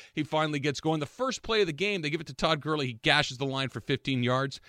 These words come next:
And, and after that, where, where was he? Where was he? I understand the Rams' offensive line isn't great. We'll talk more about that in a second. I understand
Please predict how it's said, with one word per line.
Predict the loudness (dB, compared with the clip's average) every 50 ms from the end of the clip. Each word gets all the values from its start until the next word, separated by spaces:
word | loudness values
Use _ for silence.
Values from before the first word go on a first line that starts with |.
| -20 -20 _
And, | -6 -6 -6 -6 -4 -2
and | 2 2
after | 2 2 4 2
that, | 2 2 0 0 -4 _ -8
where, | -2 -2 -2 -2
where | -2 -4 -6
was | -4 -4 -6 -6 -6
he? | -10 -14 -16 _ _ _ _ _ _ _ _ _ _ _ _ _ _ _ _ _ _ _ -6
Where | -4 -4
was | -2 -2 -4 -6 -6
he? | -8 -14 -14 _ _ _ _ _ _ _ _ _ _ _ _ _ _ _ _ _ _ _ _ _ _ _ _ _ _
I | -2 -2 0
understand | 0 -2 0 0 2 2 2 0
the | -2
Rams' | -2 -2 -2 0 0 -2
offensive | -2 -2 -2 -4 -4 -2 -4 -2
line | 0 0 0 0 -2 -4 -2 -2
isn't | 0 0 0 -2 -4
great. | -2 -2 -2 -2 -4 -6
We'll | -12 -8
talk | -4 -2 -4 -2 -2
more | -2 -4
about | -2 0 -2 -2 0
that | 0 0 0 0
in | -2
a | -6
second. | -6 -4 -6 -6 -8 -10 -6
I | -4 -4 -2
understand | -2 -4 -4 -2 0 2 4 4 2 2